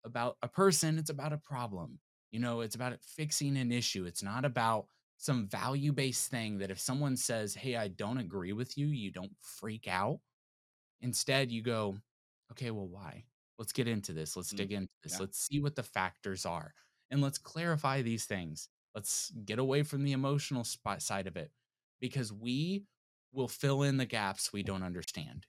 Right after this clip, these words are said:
Speaker 1: with storytelling."
Speaker 2: Yeah.
Speaker 1: You know, "Oh, so-and-so didn't, uh, turn this in on time. I wonder if it's because they're a piece of shit."
Speaker 2: <laughs> That's
Speaker 1: Like,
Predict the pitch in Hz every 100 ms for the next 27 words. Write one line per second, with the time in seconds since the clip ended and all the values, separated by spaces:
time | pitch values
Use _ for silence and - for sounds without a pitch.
0 | _ 107 - - 143 101 - 76 - -
1 | _ _ _ _ - _ _ - 95 101
2 | 101 101 _ _ _ _ 127 117 - 135
3 | 139 - 135 127 127 123 - _ 131 127
4 | 123 - 127 123 123 135 131 127 151 156
5 | 110 101 90 87 78 101 110 117 117 117
6 | - 123 120 - 120 135 120 127 127 139
7 | 131 139 - 147 - _ _ _ _ -
8 | - 151 - - - - - 131 120 -